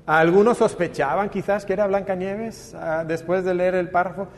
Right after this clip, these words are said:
Aquí por lo menos alguien dijo Blancanieves. Tranquilo. Eh, siempre hay un alumno muy vivo, ¿verdad? Demasiado, ¿verdad?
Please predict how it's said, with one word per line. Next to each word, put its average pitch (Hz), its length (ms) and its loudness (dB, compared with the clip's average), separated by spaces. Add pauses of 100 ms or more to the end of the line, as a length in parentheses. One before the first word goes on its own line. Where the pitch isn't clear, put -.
(160)
Aquí 160 240 -2
por 175 140 2
lo 165 40 2
menos 202 400 -4
alguien 165 300 -4
dijo 156 180 -4
Blancanieves. 113 640 -8 (1300)
Tranquilo. 175 640 -4 (1160)
Eh, 110 100 -12
siempre 135 280 -4
hay 147 80 2
un 151 100 -2
alumno 147 360 -2
muy 147 180 -2
vivo, 123 320 -4
¿verdad? 127 320 0
Demasiado, 127 600 -2 (300)
¿verdad? 123 220 -8